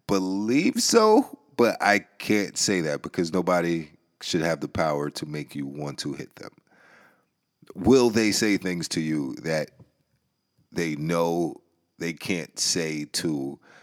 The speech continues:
say if they were in a same-sex relationship, w-, would they say that to their woman partner? No, because then it would just be a domestic dispute between two women. But they do it to us because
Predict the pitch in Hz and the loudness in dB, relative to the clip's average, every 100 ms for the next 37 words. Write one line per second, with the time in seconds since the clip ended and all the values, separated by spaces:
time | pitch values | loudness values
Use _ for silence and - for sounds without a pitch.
0 | - _ _ _ _ _ _ _ _ _ | -20 _ _ _ _ _ _ _ _ _
1 | - - 101 85 90 85 80 80 78 - | -6 0 0 0 -2 -4 -4 -4 -4 -4
2 | 85 76 80 - 76 78 76 71 - - | -4 -4 -6 -4 -6 -4 -6 -8 -10 -12
3 | - - - 85 78 78 - 76 71 65 | -14 -20 -6 -4 -4 -4 -4 -4 -6 -8
4 | - 73 69 65 78 82 82 92 78 78 | -8 -6 -6 -6 -6 -6 -2 0 0 -2
5 | 92 90 - - - _ _ _ - 92 | -8 -10 -20 -20 -20 _ _ _ -16 -2
6 | 127 123 80 76 71 78 73 78 78 78 | 4 4 4 0 -6 -6 -4 -6 -4 -4
7 | 71 69 76 - 71 57 65 73 73 - | -6 -6 -8 -4 -4 -6 -8 -8 -8 -6
8 | 71 - - - 78 71 - _ _ - | -10 -12 -12 -8 -6 -6 -10 _ _ -12
9 | - 76 71 64 _ - 90 73 78 - | -10 -10 -10 -14 _ -8 -6 -4 -6 -8
10 | - _ _ - 92 - _ - 95 82 | -14 _ _ -4 -4 -4 _ -4 -4 -4
11 | - _ _ _ 117 123 - - _ _ | -10 _ _ _ 2 2 0 -6 _ _
12 | _ _ _ - - 98 - 101 92 - | _ _ _ -6 -2 -2 0 0 0 -2
13 | - 76 - 78 73 71 | -6 -8 -6 -4 -4 -8